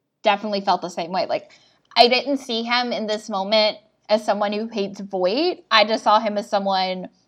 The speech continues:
who, not necessarily that I care about, but, you know, as someone who's a part of the twenty-first and is a part,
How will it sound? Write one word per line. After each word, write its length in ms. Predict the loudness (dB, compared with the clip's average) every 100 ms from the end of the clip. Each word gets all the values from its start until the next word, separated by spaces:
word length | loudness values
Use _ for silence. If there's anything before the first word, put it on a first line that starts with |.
| _ _ _ 0
who, 140 | 0
not 160 | 2 -2
necessarily 460 | -4 -4 -2 0
that 100 | 2
I 120 | 2
care 460 | -2 -6 0 4 6
about, 400 | 6 6 4 4
but, 180 | 0 -2
you 120 | -2
know, 120 | 6 8
as 140 | 8
someone 280 | 0 0 -2
who's 140 | -4
a 60 | -8
part 220 | -2 0
of 40 |
the 80 | 0
twenty-first 560 | -4 -6 -2 0 0 -2
and 140 | -4
is 100 | -2
a 80 | -2
part, 500 | 2 4 6 4 -2